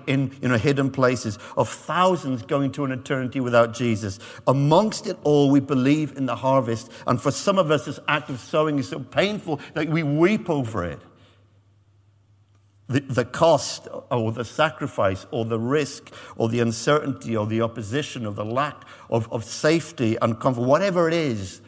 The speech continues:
whatever it is, we sow in tears, but we will reap in joy. We do it.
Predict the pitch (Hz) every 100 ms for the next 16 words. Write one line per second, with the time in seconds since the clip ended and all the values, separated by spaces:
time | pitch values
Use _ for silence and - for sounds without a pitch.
0 | - - 117 131 147 147 147 131 87 73
1 | - - _ _ _ _ _ _ _ _
2 | _ _ _ _ _ _ - 107 98 -
3 | 135 143 143 139 - 101 92 82 80 -
4 | - - - _ _ 101 104 110 107 107
5 | 113 101 104 98 - 107 - 101 107 -
6 | _ _ _ - - _ _ _ _ _
7 | _ _ _ _ _ _ _ _ _ _
8 | _ _ _ _ - 101 98 135 139 -